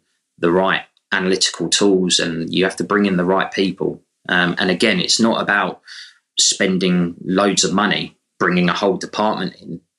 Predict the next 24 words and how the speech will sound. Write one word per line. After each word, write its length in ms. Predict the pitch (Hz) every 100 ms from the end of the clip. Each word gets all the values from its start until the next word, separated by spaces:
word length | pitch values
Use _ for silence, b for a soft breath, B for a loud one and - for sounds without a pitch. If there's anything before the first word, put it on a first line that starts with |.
| -
It's 340 | 92 76 -
just 360 | - 92 - -
about 280 | 92 87 -
educating 640 | 98 - - 87 - 85
people. 460 | 85 85 - 82 92
You 160 | 95
can 160 | - 104
educate 480 | 113 98 - 104 76
a 80 |
coach 500 | - 95 95 90 -
or, 140 | 90 90
or 380 | 87 82 92 82
a 40 |
physio 460 | - 92 95 92 90
or 140 | 82
a 20 |
sports 340 | - - 92 -
scientist 680 | 95 95 92 - - -
to 120 | - 90
learn 440 | 95 95 92 87 B B B
how 180 | - 90
to 140 | -
use 600 | 90 95 90 85 - - - _
data, 520 | 98 101 98 82 78